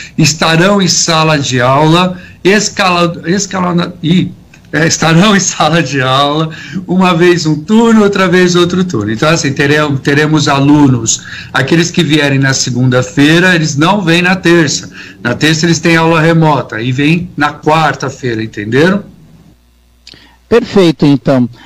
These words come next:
Speaker 2: É, por que dessa mudança, é, que em relação às outras séries da rede municipal? É, houve, é, um novo planejamento?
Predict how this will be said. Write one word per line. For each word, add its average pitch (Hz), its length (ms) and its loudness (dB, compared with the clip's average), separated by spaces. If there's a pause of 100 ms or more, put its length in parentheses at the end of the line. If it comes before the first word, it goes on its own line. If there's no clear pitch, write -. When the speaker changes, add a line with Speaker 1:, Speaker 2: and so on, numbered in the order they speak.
Speaker 2:
É, 208 500 2 (240)
por 294 200 2
que 311 240 0
dessa 240 420 2
mudança, 180 1000 0 (240)
é, 143 880 2
que 185 80 -6
em 165 60 2
relação 185 540 2
às 175 200 0
outras 190 480 2
séries 165 800 0 (280)
da 156 140 0
rede 170 260 2
municipal? 151 840 0 (380)
É, 160 540 2
houve, 202 800 4
é, 165 600 4
um 165 60 0
novo 185 380 2
planejamento? 165 1120 0